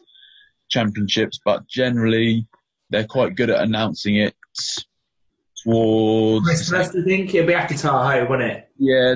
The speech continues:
Speaker 1: towards the end of the season. So Tahoe finishes the calen-,
Speaker 2: Calendar.
Speaker 1: year Spartan. So when Tahoe goes, then that kind of resets everything.
Speaker 2: Yeah.
Speaker 1: So you should know after Tahoe what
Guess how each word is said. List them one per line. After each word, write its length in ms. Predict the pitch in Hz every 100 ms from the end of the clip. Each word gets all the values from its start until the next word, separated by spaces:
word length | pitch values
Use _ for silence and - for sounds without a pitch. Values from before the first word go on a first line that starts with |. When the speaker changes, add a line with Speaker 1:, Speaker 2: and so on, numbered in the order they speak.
| -
Speaker 1:
towards 280 | 165 170 151
the 160 | 147
end 200 | 123 143
of 60 | 131
the 60 | 123
season. 400 | 127 113 110 107
So 220 | 117 113
Tahoe 500 | - 156 143 123 120
finishes 640 | - 120 113 - 113 107 -
the 200 | 110 101
calen-, 680 | - 120 110 113 110 107 95 - - _ _ _ _ _ _ -
Speaker 2:
Calendar. 280 | 117 127
Speaker 1:
year 200 | 127 120 - _ -
Spartan. 640 | 117 113 104 - 87 95
So 140 | 110
when 180 | 131 143
Tahoe 460 | 127 117 107 101 95 - -
goes, 380 | 117 104 101 -
then 240 | 101 104
that 160 | 104 -
kind 220 | 113 104
of 80 | 95
resets 560 | 110 104 113 - -
everything. 460 | 113 120 131 147 147 _ - -
Speaker 2:
Yeah. 240 | 139 120
Speaker 1:
So 80 | - - _ _ 127
you 80 |
should 100 | 107
know 320 | 104 101 95 92
after 240 | 98 - 90
Tahoe 640 | - 95 90 90 90 95 92 _ - _ _ - - _ -
what 240 | 95 101